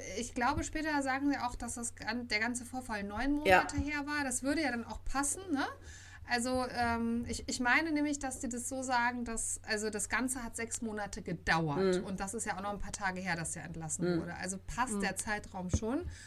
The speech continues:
Speaker 1: Und grundsätzlich, je nachdem, was du für eine Schädigung hast, was du für eine Hirnschädigung hast, ist das schon auch möglich, dass das schneller wieder, ähm, dass du da wieder fit bist. Also es kann schon sein.
Speaker 3: Ich meine, man darf halt auch nicht vergessen, er hat halt einfach auch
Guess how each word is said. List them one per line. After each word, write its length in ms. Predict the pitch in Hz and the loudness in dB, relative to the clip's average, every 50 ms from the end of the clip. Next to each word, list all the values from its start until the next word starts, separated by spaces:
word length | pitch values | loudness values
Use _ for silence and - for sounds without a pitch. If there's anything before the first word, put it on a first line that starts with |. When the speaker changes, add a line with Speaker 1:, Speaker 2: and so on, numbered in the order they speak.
| - - - - - - | -10 -10 -10 -10 -4 -2
Speaker 1:
Und 160 | 240 214 190 | 0 0 0
grundsätzlich, 760 | - 208 208 208 196 226 226 226 - - 285 285 302 285 - | 0 0 0 2 2 4 6 6 6 6 6 6 4 4 2
je 80 | 262 | 2
nachdem, 440 | 226 226 214 208 - 220 208 196 196 | 2 2 0 -2 -4 -4 -4 -4 -4
was 200 | 202 202 - - | -4 -2 -2 -2
du 100 | - 208 | -4 -6
für 160 | - - - | -6 -6 -6
eine 140 | 202 190 190 | -4 -4 -4
Schädigung 540 | 185 - - 196 175 185 190 196 220 233 233 - | -6 -6 -6 -6 -6 -6 -6 -6 -6 -6 -6 -6
hast, 320 | 240 262 285 285 - - | -6 -4 -4 -4 -6 -6
was 180 | - 185 185 - | -4 -4 -4 -4
du 120 | - 214 196 | -4 -6 -10
für 180 | - - 220 | -8 -8 -8
eine 240 | 208 190 185 185 185 | -6 -6 -6 -6 -6
Hirnschädigung 720 | 180 185 190 202 202 214 - - 254 233 240 226 226 233 - | -6 -6 -6 -6 -6 -6 -6 -6 -6 -6 -6 -6 -6 -8 -6
hast, 200 | 240 254 - - | -8 -8 -8 -6
ist 180 | - 226 - - | -6 -6 -4 -4
das 160 | 208 - - | -4 -2 -2
schon 180 | - 320 302 | -2 -4 -6
auch 160 | - 214 - - | -6 -8 -6 -2
möglich, 420 | 202 233 262 - - 190 175 170 | -2 0 -2 -2 -4 -6 -8 -6
dass 200 | - 185 160 - | -6 -6 -4 -4
das 160 | - 180 - | -2 -2 -4
schneller 340 | - 185 180 175 175 180 185 | -4 -4 -4 -4 -4 -4 -4
wieder, 340 | 190 180 185 185 208 208 196 - | -4 -4 -4 -4 -4 -4 -4 -6
ähm, 340 | 214 214 208 214 214 214 214 - - - - - - - - - - - - | -6 -6 -4 -4 -6 -6 -8 -8 -10 -10 -10 -12 -16 -18 -16 -16 -14 -12 -2
dass 160 | 190 190 - | 0 0 2
du 60 | 247 | 2
da 160 | 226 214 208 | 0 -2 -2
wieder 180 | 202 208 208 202 | -2 -2 -4 -4
fit 280 | 196 - 277 - - - | -4 -4 -6 -6 -6 -6
bist. 300 | 170 175 160 - - - | -8 -6 -6 -6 -8 -6
Also 180 | - 185 180 180 | -6 -4 -4 -4
es 160 | 185 - - - - - - - | -6 -8 -10 -12 -14 -18 -16 -14
kann 420 | - - 226 214 220 254 262 277 | -4 2 4 4 6 6 4 2
schon 320 | 285 - - 233 233 226 214 | 2 2 0 2 2 2 0
sein. 460 | 190 170 156 147 147 170 175 175 175 - - - - - - - - | -2 -4 -6 -6 -6 -6 -6 -8 -8 -10 -14 -16 -16 -16 -16 -14 -4
Speaker 3:
Ich 80 | - | 2
meine, 140 | 208 196 196 | 4 6 6
man 140 | 196 208 202 | 6 8 8
darf 200 | 208 208 220 - | 8 6 6 4
halt 120 | 240 214 - | 2 0 0
auch 100 | - 202 | -2 -4
nicht 160 | 202 - - | -6 -4 -4
vergessen, 460 | - 185 180 196 202 233 - - 226 | -4 0 2 4 4 4 2 0 -2
er 80 | 196 208 | 0 0
hat 100 | 202 196 | 0 0
halt 160 | 208 196 180 | 0 -2 -2
einfach 280 | - 185 185 - - - | -2 -4 -4 -6 -10 -12
auch 200 | - - 180 | -10 -10 -10